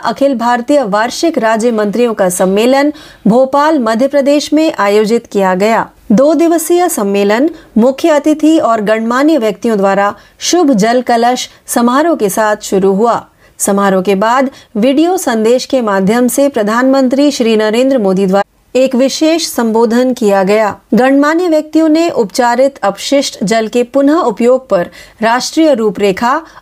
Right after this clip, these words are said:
अवसादन प्रबंधन के लिए राष्ट्रीय रूपरेखा, जल शक्ति अभियान के तहत सर्वोत्तम प्रथाओं का शुभारंभ किया।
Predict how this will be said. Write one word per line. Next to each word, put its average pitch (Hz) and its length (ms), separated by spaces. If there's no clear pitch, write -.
अवसादन 269 600
प्रबंधन 254 520
के 285 180
लिए 277 200
राष्ट्रीय 226 520
रूपरेखा, 202 640
जल 277 240
शक्ति 330 400
अभियान 247 440
के 269 120
तहत 247 300
सर्वोत्तम 254 640
प्रथाओं 226 420
का 240 200
शुभारंभ 262 680
किया। 220 260